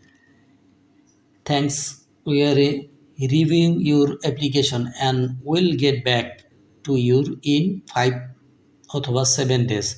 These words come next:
Check for confirmation email at", এই যে ইমেইলটি আপনি দিয়েছেন সেটাতে। এখানে বলা আছে যে আপনি আপনার যে অ্যাপ্লিকেশনটি করেছেন এটা সাকসেসফুলি হয়েছে, but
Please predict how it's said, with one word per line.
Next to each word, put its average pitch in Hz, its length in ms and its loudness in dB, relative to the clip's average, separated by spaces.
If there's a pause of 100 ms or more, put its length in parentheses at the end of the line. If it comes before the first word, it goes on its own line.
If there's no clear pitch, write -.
(760)
Check 170 200 0 (540)
for 135 180 0 (300)
confirmation 135 600 0 (400)
email 160 260 0 (240)
at", 127 100 -2 (580)
এই 127 120 2
যে 135 60 2 (100)
ইমেইলটি 131 360 0
আপনি 135 200 -2
দিয়েছেন 160 340 -2
সেটাতে। 120 300 -4 (100)
এখানে 190 200 2 (100)
বলা 147 240 2
আছে 147 140 -2 (100)
যে 139 60 0 (260)
আপনি 147 280 -2 (1200)
আপনার 135 320 0 (100)
যে 131 80 4 (180)
অ্যাপ্লিকেশনটি 151 560 -2 (100)
করেছেন 160 300 0 (180)
এটা 135 220 -2
সাকসেসফুলি 156 680 -2
হয়েছে, 170 280 0 (140)
but 123 160 2